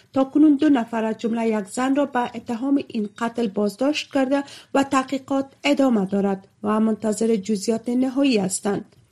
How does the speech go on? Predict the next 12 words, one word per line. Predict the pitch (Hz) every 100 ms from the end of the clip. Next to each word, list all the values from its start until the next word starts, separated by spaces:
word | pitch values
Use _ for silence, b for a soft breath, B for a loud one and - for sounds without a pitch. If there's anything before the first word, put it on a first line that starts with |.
| _ _
خانوادهٔ | 226 220 220 220 233 233
مقتول | 226 - 262 247
نیز | 247 254
با | 240 233
تایید | 233 202 226
مرگ | 233 233 226 233
وی | 233 254
به | 233
خبرنگاران | 233 226 220 214 214 214 214 208
گفته | 220 - 269
است | 269 -
که | 269